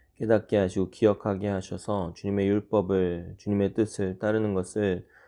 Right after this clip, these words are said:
우리가 기뻐하게 하시고, 오직 주님께서 우리와 동행하시는 그런 놀라운 즐거움을 우리가 회복하고 경험할 수 있도록 주여 도와주시옵소서. 주께서 그렇게 하실 것을 믿고 감사하며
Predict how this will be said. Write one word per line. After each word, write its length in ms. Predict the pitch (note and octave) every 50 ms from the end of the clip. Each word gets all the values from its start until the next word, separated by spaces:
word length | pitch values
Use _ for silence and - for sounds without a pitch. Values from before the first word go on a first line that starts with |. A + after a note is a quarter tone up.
| _ _ _ _
우리가 200 | - F#2+ F#2 F2
기뻐하게 680 | - - E2 - - - G#2+ G#2 G#2 G2+ F#2+ F#2 G2+ G2+
하시고, 880 | G2+ F#2+ F2 - - - - - G2+ G2 F#2 F2 F2 F2 - - - -
오직 280 | F#2 F#2 G2+ F#2 -
주님께서 920 | - - A2+ A2 A2 A2 G2+ - - G#2 G2 - - G2+ G2 F#2+ F#2 F2 F#2 F#2
우리와 240 | F#2 F#2+ F#2+ F#2
동행하시는 920 | - - G#2+ A2 A2+ A2 A2 A2 G#2 G2 - - G2+ G2 G2 F#2+ F2+ F2+ - - _ - - _ _ _
그런 240 | _ G2+ G2 F#2+
놀라운 640 | F#2+ G2 G2+ G#2 G#2+ G#2+ G#2 G2+ G2 G2 F#2+ F#2 E2+
즐거움을 840 | - - G#2+ G#2+ G2+ G#2+ G#2 G2 F#2+ F#2 F#2+ G2 G2+ G2 F2+ E2+ E2+ E2
우리가 680 | E2+ F#2 F#2 F2 F2+ F2+ E2+ E2+ F2+ F2 F2+ F2+ G2+ - -
회복하고 520 | C3 A#2+ B2+ A#2+ - - G#2+ F#2 F2+ F2+
경험할 420 | - G#2 G2 G2+ G2+ G2 F#2+ F2+
수 140 | F#2 - -
있도록 560 | F2+ E2 - F2 F2+ F#2+ F#2+ F2+ F2 - - _ _ _ _ _ _ _
주여 280 | _ - - F#2 F2+ E2+
도와주시옵소서. 1080 | - - F2+ F2 F2 - - - - F#2 - - F#2+ F2 E2+ - F#2 F2 E2+ E2+ E2+ -
주께서 360 | - - - F2 F2 F#2+ F2
그렇게 260 | - - F#2+ - - G2+
하실 180 | F#2+ - -
것을 260 | - G2+ - - G#2
믿고 260 | F#2 F2 F2 - F#2+ E2+
감사하며 880 | - - G2 G2 F#2+ - - F#2+ F2+ F2 F2+ F#2+ G2+ G2+ F#2 E2+ -